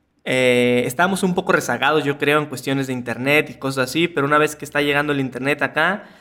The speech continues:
estamos como los de, los de la India, que, pff, uh, como el T-Series contra el PewDiePie, estamos creciendo como la espuma.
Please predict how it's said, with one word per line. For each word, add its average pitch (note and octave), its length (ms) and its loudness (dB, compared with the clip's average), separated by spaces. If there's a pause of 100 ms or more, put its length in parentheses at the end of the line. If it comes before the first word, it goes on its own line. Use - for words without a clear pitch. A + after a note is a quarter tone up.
(140)
estamos C#3+ 360 -2
como C3+ 260 0
los B2+ 220 2
de, A#2+ 260 2
los A#2+ 140 0
de B2 80 2
la A#2 140 2
India, C3+ 500 0
que, A#2 420 -6
pff, - 840 -6
uh, G4+ 800 2
como D#3+ 220 0
el C#3 140 0
T-Series F#3+ 640 0
contra C3+ 600 0
el A#2+ 260 2
PewDiePie, C#3+ 580 0
estamos C#3 380 -6
creciendo D3 360 -8
como C#3 180 -2
la A#2+ 60 0
espuma. B2 640 -8